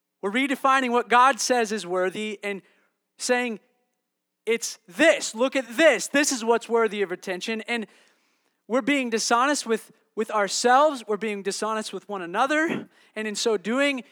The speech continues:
it actually leads to horrible anxiety, greater self-consciousness,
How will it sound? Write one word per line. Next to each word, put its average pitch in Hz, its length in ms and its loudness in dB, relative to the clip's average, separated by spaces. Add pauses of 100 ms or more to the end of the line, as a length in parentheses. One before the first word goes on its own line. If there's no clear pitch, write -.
(140)
it 190 80 -4
actually 247 360 0
leads 240 340 -4
to 214 140 -2
horrible 214 440 4
anxiety, 208 920 2 (840)
greater 240 320 4
self-consciousness, 294 1400 2